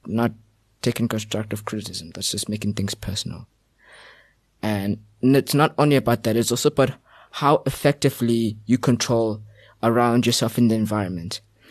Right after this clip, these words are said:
Say now you study for a particular test, whether it's a maths test or an English test,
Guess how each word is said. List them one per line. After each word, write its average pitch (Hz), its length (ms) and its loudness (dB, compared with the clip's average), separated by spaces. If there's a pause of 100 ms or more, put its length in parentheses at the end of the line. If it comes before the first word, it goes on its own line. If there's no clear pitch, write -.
(180)
Say 123 300 2
now 120 360 2 (260)
you 113 120 0
study 135 520 2
for 123 300 0
a 113 60 -2
particular 120 540 -2
test, 110 440 -2
whether 107 200 -2
it's 107 140 -4
a - 40 -2
maths 98 320 -8
test - 380 -2
or 95 40 -4
an 95 100 -4
English - 220 -6
test, - 380 -4